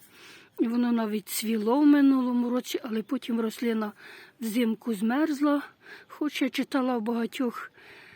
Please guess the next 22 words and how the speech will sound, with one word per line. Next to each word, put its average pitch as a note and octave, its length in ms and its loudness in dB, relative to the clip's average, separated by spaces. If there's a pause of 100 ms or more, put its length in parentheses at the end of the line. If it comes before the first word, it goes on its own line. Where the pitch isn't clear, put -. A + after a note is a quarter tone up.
(640)
блогерів D#4 1080 6
про C4 220 -2
те, D4 260 2
що C#4 380 0 (200)
витримує C#4+ 720 4
нашу B3+ 440 0
зиму B3+ 420 0
без A3+ 240 -2
укриття, G#3+ 720 -4 (560)
що - 180 -6
добре A#3 360 -2
зимує. G#3+ 680 0 (640)
Єдине, C4 600 6
що C#4 280 0
тішить, B3 680 -2
те, C4 180 -2
що - 160 -6
вона A#3+ 220 0
взагалі A#3 480 -2
зовсім G#3+ 560 -2
не G#3+ 140 -2
змерзла. G3 640 -4